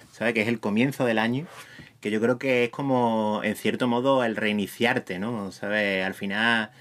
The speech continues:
nosotros tenemos estipulado uno-, unos cánones de tiempo y yo creo que enero, ¿sabes? Siempre su-, suele ser como un nuevo comienzo.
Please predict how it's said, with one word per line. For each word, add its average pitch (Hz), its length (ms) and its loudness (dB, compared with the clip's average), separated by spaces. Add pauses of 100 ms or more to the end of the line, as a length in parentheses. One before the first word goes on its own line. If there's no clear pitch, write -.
(240)
nosotros 107 280 -2
tenemos 113 580 2 (480)
estipulado 110 1040 0 (300)
uno-, 127 460 2
unos 127 440 2 (320)
cánones 135 360 2
de 117 100 4
tiempo 127 500 -2 (300)
y 98 580 0
yo 104 100 0
creo 113 160 2
que 107 720 0
enero, 123 400 2
¿sabes? 123 280 0
Siempre 135 580 2
su-, - 220 -8
suele 117 260 2
ser 117 160 0
como 120 140 0
un 113 60 2
nuevo 107 200 2
comienzo. 113 440 -2